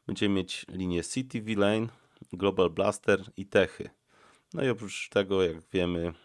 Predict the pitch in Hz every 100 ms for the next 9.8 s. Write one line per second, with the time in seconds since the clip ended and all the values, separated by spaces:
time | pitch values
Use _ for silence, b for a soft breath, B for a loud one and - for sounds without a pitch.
0 | b 90 90 101 98 - - 90 87 104
1 | 107 - - 92 104 107 98 85 - -
2 | 87 85 90 87 - 87 92 - 82 73
3 | _ B B B B B B B _ 101
4 | 131 151 131 123 117 120 - _ _ _
5 | - - 101 98 90 87 98 92 - 90
6 | - 87 85 80 _ _ _ _ _ _
7 | _ _ _ - 110 160 - 151 135 104
8 | - - 101 - 113 98 87 - 90 117
9 | 110 87 98 107 - - 90 -